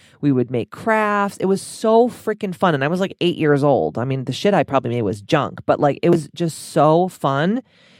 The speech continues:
And we forget about that. We just totally frickin' forget about that. The next thing is, one of my favorite things to do is, like,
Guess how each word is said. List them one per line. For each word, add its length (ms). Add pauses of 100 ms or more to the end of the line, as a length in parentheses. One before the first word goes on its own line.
And 140
we 80
forget 480
about 320
that. 400
We 140
just 180
totally 560
frickin' 340
forget 340
about 280
that. 220 (1120)
The 80
next 360
thing 320
is, 680
one 180
of 40
my 120
favorite 280
things 180
to 60
do 140
is, 140
like, 200